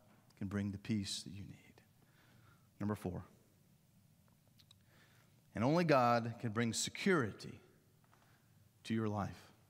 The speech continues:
Only God can bring security to your life. Verse thirteen says this, "Hear,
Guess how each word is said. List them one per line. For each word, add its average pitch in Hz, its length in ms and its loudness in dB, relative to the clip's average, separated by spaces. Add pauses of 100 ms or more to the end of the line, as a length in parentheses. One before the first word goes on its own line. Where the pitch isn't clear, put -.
(1120)
Only 120 180 2
God 123 320 4
can 113 120 0
bring 113 200 0
security 107 680 0
to 92 140 -8
your 98 140 -2
life. 95 340 -4 (1040)
Verse 104 160 -2
thirteen 127 400 0
says 117 280 0
this, - 500 0 (500)
"Hear, 131 420 2